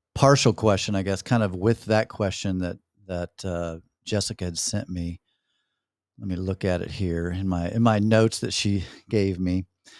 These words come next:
So how do you, how do you, uh, or how does your spiritual, your gifts affect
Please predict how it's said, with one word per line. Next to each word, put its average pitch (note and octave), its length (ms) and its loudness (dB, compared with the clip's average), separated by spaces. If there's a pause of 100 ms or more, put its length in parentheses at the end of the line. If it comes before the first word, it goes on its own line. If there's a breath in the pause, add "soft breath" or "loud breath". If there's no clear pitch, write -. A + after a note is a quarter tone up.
(240 soft breath)
So - 180 4
how C#3+ 160 6
do G#3+ 80 6
you, E3 340 6
how D3+ 300 2
do E3+ 80 2
you, C3 560 2 (140)
uh, A2+ 340 0
or A2+ 80 2
how D#3 160 4
does D#3 140 2
your A#2+ 100 4
spiritual, A2+ 580 2 (240)
your G2 160 -4 (120)
gifts A#2 640 4 (100)
affect - 680 0